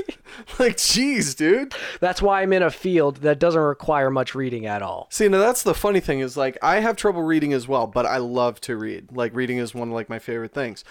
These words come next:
Speaker 1: However, I have some serious, like, A D D, like, probably undiagnosed. But the thing is, is I always find myself when reading that after so many pages, I start to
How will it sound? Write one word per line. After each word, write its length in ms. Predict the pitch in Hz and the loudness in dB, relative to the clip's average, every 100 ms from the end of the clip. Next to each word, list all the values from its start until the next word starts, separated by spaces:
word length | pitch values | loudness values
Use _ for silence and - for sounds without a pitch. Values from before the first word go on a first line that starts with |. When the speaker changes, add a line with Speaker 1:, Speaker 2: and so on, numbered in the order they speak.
| - - _ | -20 -20 _
Speaker 1:
However, 680 | - 156 139 139 120 117 - _ _ 110 | -4 0 2 2 0 -2 -4 _ _ -2
I 320 | 127 123 123 - - 147 | 0 0 -2 -8 -14 -4
have 260 | 135 127 | -2 -2
some 220 | - 120 107 | -4 -10 -10
serious, 580 | - 170 156 147 - | -2 2 2 2 0
like, 220 | 160 123 110 | 0 0 0
A 160 | 127 | -2
D 120 | 123 120 | 0 -2
D, 240 | 113 104 - | -4 -6 -6
like, 340 | 143 156 143 | -4 -2 -2
probably 280 | - 139 139 | 0 2 4
undiagnosed. 760 | 139 135 127 120 110 117 113 - - - - | 2 2 2 0 -2 -2 -2 -8 -20 -16 -4
But 80 | 139 | -2
the 120 | 135 | 0
thing 220 | 180 160 | 0 2
is, 180 | 156 131 | 0 -2
is 140 | 120 - | -8 -4
I 160 | 139 156 | 0 2
always 220 | 160 147 | 2 0
find 180 | 160 143 | -4 -2
myself 340 | 131 139 120 | -4 -4 -4
when 140 | 117 113 | -6 -10
reading 460 | 120 123 117 107 - - - - _ - | -8 -6 -6 -8 -16 -20 -20 -20 _ -2
that 420 | 131 127 123 - _ _ | 0 2 0 -2 _ _
after 300 | 139 139 147 | -2 0 0
so 240 | 127 - 175 | -2 0 2
many 160 | 180 | 2
pages, 800 | 151 - 143 135 113 104 104 - _ _ _ _ _ _ _ _ _ | 2 2 0 0 -2 -4 -6 -10 _ _ _ _ _ _ _ _ _
I 140 | 127 135 | -2 0
start 500 | - - 160 156 - | 0 0 2 0 0
to 400 | 165 139 131 | 0 0 0